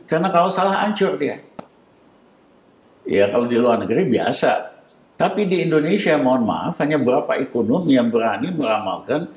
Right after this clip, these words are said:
setahun lagi, dua tahun lagi apa. Karena kalau salah, kamu hancur. Nah, track record kami sejak sembilan enam,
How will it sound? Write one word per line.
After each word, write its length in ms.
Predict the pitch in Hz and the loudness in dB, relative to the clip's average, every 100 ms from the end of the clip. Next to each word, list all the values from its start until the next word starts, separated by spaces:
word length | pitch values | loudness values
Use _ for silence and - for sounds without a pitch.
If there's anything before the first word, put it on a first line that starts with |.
| - | -20
setahun 400 | - - 98 101 | -12 -6 -4 -2
lagi, 480 | 98 101 135 160 - - - | -2 0 0 0 -4 -16 -4
dua 240 | 113 104 | 0 0
tahun 320 | - 98 92 | -2 -4 -2
lagi 160 | 120 101 | -2 -2
apa. 400 | 95 - - - _ _ _ - | -4 -10 -16 -20 _ _ _ -6
Karena 320 | 110 151 208 | 0 0 2
kalau 240 | 185 160 151 | 2 2 2
salah, 320 | 190 202 185 | 0 0 0
kamu 220 | 165 170 | 0 0
hancur. 480 | 170 170 - 175 - - - _ _ _ _ _ | -2 -4 -2 -2 -2 -10 -20 _ _ _ _ _
Nah, 240 | - 104 - | -6 -4 -2
track 320 | 156 202 202 151 | 2 2 0 -4
record 400 | 165 143 - 170 | 0 -2 -2 -2
kami 560 | 180 160 110 101 - - _ | -2 0 0 -2 -8 -16 _
sejak 560 | - 139 123 131 160 | -2 0 4 6 6
sembilan 640 | - - 131 113 104 107 139 | 4 0 2 4 2 -2 -2
enam, 320 | 156 107 | -2 -2